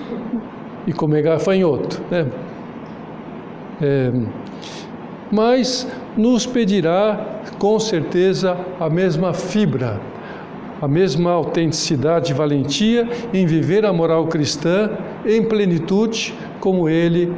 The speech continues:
viveu, né, é, a sua. Ou seja, que sejamos pessoas honradas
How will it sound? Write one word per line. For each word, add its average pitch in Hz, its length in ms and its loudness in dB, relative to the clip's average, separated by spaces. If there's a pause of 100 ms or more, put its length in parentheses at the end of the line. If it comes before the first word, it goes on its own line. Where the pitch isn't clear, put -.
(560)
viveu, 143 560 2 (340)
né, 156 140 0 (680)
é, 139 320 2 (1160)
a 151 100 -2
sua. 135 460 0 (1200)
Ou 170 100 0
seja, 135 380 0
que - 80 -6
sejamos 175 520 0
pessoas 175 480 0
honradas 143 920 0